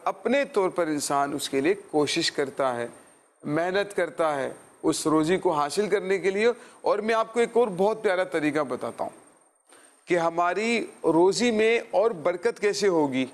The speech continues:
ہم؟ روزی ہماری کم نہیں ہوگی، رزق ہمارا کم نہیں ہوگا، بلکہ اس میں مزید کیا ہوگا؟ برکت حاصل ہوگی۔ تو جب بھی اللہ تعالیٰ کا رزق استعمال کریں، جب بھی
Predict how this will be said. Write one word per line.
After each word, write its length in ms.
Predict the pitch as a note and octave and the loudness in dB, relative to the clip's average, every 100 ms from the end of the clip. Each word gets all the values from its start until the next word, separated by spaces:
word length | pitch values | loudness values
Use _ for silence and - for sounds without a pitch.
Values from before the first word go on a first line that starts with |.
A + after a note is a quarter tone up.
| - _ _ _ _ _ _ _ _ _ _ | -14 _ _ _ _ _ _ _ _ _ _
ہم؟ 220 | D3+ A3 C#4+ - - _ _ _ _ - | 0 0 -2 -8 -20 _ _ _ _ -6
روزی 380 | C3 F3+ G#3 A3+ | 2 2 2 0
ہماری 380 | G#3 G3 F#3+ F#3 | 0 0 2 0
کم 300 | F#3+ F#3 G3+ | 0 -2 0
نہیں 180 | G#3 G3+ | 0 4
ہوگی، 400 | F#3 E3 E3+ D3+ - _ _ _ - | 2 2 0 -4 -10 _ _ _ -8
رزق 320 | C#3+ G3+ - | -2 -2 0
ہمارا 360 | F#3+ F3+ F#3 F3 | 0 2 0 -2
کم 300 | - E3 F#3+ | -2 -4 -2
نہیں 200 | G#3 G#3 | -2 2
ہوگا، 420 | F3+ D#3 E3 G3+ - - _ _ - | 2 2 2 0 -6 -20 _ _ -4
بلکہ 300 | D3+ E3+ G3 | -2 0 -2
اس 160 | G3 | 0
میں 80 | G3+ | -2
مزید 440 | E3+ E3 F#3+ F3+ | 0 0 0 -2
کیا 120 | G3+ F#3+ | -2 0
ہوگا؟ 400 | F3 F3 A#3+ E4+ - _ _ - C3 | 0 0 0 -4 -14 _ _ -18 -4
برکت 400 | F3 G3+ G#3+ A3+ | -2 0 -2 0
حاصل 340 | F3 D#3+ D#3 C3 | -2 0 0 0
ہوگی۔ 280 | A2 F#2+ F2+ - - - _ - | 0 -6 -14 -16 -20 -20 _ 0
تو 240 | E3+ F3+ - - | 2 2 0 -12
جب 260 | A#2+ D#3+ | -4 -4
بھی 260 | D3 E3+ A#3+ | -2 -2 0
اللہ 340 | D#3+ D#3 F3 F#3 | -2 -2 -2 -2
تعالیٰ 280 | E3+ D#3 D#3+ - | -4 -2 -2 -2
کا 240 | F#3+ G3 | -2 -2
رزق 360 | C3 D3 G#3 - | 0 0 0 -2
استعمال 520 | E3+ - D#3+ D3+ D3+ | -4 0 -2 0 -2
کریں، 300 | C#3+ C3+ D#3 C4 - - _ _ _ _ _ | 0 0 0 -4 -14 -20 _ _ _ _ _
جب 240 | B2+ B2+ F#3+ | -6 -2 -2
بھی 420 | D#3+ G#3 A3 G#3+ | 0 0 2 -2